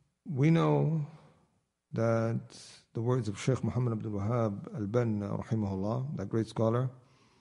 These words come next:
he says, "Wallahi, I do not know what to say." Wallahi, meaning now the best place to learn Salafiyya upon his reality with knowledge and action. When he's speaking about Dammaj,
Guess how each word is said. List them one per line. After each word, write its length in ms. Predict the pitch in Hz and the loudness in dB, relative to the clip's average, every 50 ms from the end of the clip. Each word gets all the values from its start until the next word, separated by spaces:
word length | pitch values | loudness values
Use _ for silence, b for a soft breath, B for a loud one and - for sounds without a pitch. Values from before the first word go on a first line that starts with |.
| b b b b b b b b b b b b b _ | b b b b b b b b b b b b b _
he 60 | - 120 | -4 0
says, 200 | - 147 139 127 | 4 4 6 6
"Wallahi, 760 | 120 131 127 123 127 131 135 131 123 117 123 127 127 131 | 6 4 4 6 6 6 6 6 6 6 6 4 4 2
I 120 | 127 113 113 | 2 0 0
do 140 | 110 117 117 | 0 0 0
not 220 | 127 131 135 131 | 0 0 0 0
know 220 | 127 120 120 123 | 0 0 2 2
what 200 | 120 117 113 117 | 2 0 0 -2
to 100 | - - | -2 -6
say." 480 | 107 - - 113 110 117 120 113 113 117 113 - - - - | -6 -2 0 2 2 2 2 2 0 -2 -4 -6 -10 -8 -6
Wallahi, 520 | 101 104 107 110 113 117 117 110 110 110 | -2 -2 0 0 0 0 0 0 0 0
meaning 520 | 110 110 113 117 117 113 110 113 117 - - - - - | 0 2 2 2 2 2 0 0 -2 -4 -6 -8 -8 -6
now 380 | - 104 107 117 120 123 120 | -4 -2 0 2 2 2 2
the 140 | 110 107 104 | 2 0 0
best 260 | 107 120 120 113 - | 2 2 2 2 0
place 320 | - - 117 120 117 104 101 | -4 -2 0 2 2 0 0
to 120 | - 113 104 | -2 -2 0
learn 160 | 107 110 107 | 0 0 0
Salafiyya 560 | - - 107 101 101 95 - 117 104 95 90 | 0 -2 -2 -2 -2 -2 0 0 0 0 -2
upon 280 | - - - 113 110 107 | -4 -4 -2 -2 -2 -2
his 140 | 98 95 | -2 -2
reality 460 | 104 104 101 107 110 110 101 - - 110 | -2 -2 0 0 0 -2 -2 -4 -6 -8
with 160 | - 95 - | -6 -4 -2
knowledge 320 | 107 110 113 120 117 104 | -2 0 0 0 -2 -2
and 100 | 104 110 | -4 -4
action. 300 | 113 117 120 - 196 165 | -2 -4 -4 -2 0 0
When 60 | 127 | 0
he's 80 | 117 110 | 0 0
speaking 280 | - 165 147 - 147 139 | 0 -2 0 2 2 2
about 260 | 127 127 127 123 - | 2 2 0 0 0
Dammaj, 440 | 107 110 113 117 113 131 156 165 | 0 0 0 0 0 0 0 -2